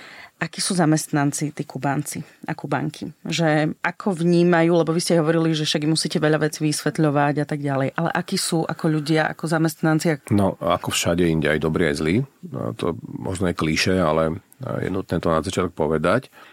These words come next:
Speaker 2: A sú to ľudia, ktorí už keď sa chcú učiť, tak sa strašne radi učia. Proste my sme tam veľké novum. Zoberte si, že sme v meste, ktoré má štyridsať tisíc obyvateľov a sme tam jediná veľká, nová, moderná investícia,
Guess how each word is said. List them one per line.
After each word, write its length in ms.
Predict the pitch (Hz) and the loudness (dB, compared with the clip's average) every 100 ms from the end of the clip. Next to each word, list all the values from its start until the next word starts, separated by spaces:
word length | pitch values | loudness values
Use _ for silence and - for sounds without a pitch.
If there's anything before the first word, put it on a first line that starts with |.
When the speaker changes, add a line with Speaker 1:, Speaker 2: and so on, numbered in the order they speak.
| _ | _
Speaker 2:
A 80 | - | -4
sú 120 | - | 0
to 100 | 110 | 2
ľudia, 400 | 95 80 92 92 | 2 2 4 4
ktorí 380 | 92 - - 85 | 2 -2 -2 0
už 120 | 80 | 0
keď 140 | - 90 | -4 -4
sa 100 | 92 | -4
chcú 260 | - 87 | -2 0
učiť, 200 | 71 - 78 | 0 -2 -2
tak 120 | 85 | -4
sa 100 | - | -4
strašne 560 | - 87 85 - 90 | -4 -2 0 0 0
radi 280 | 80 80 80 | 0 0 -2
učia. 420 | 101 98 - - - _ | -6 -6 -6 -6 -12 _
Proste 280 | - - | -8 -2
my 240 | 92 80 90 | -2 0 0
sme 140 | 98 | 0
tam 160 | 98 95 85 - - | 0 0 0 -6 -12
veľké 420 | 95 98 90 - | -6 0 0 2
novum. 540 | 117 92 82 85 85 90 - - - - - | 4 4 2 2 2 0 -6 -20 -20 -20 -12
Zoberte 380 | - 92 92 90 | -4 0 0 0
si, 120 | - | 0
že 120 | 92 | 2
sme 140 | 92 90 | 2 2
v 80 | 85 | 2
meste, 360 | 85 90 - | 0 0 -4
ktoré 380 | 90 - 87 85 | -4 -2 0 2
má 160 | 82 80 | 2 0
štyridsať 480 | - 101 98 101 95 | -2 0 0 0 -2
tisíc 260 | - 107 - | -2 -2 -2
obyvateľov 800 | - 76 80 73 - 87 80 82 113 - | -4 -2 0 -2 -2 0 2 0 -2 -10
a 80 | - | -6
sme 180 | 82 85 | -2 0
tam 280 | 82 82 85 - - 80 - - | 0 -2 -2 -8 -8 -6 -6 -8
jediná 520 | 87 90 101 104 78 | -2 0 2 2 2
veľká, 420 | 87 85 90 80 76 | 2 0 2 0 -2
nová, 300 | 80 85 82 | -2 -2 -2
moderná 460 | 78 78 85 82 | -2 -2 0 0
investícia, 840 | 76 78 76 - - - 82 80 98 | -2 -4 -6 -6 -8 -6 -2 -2 -2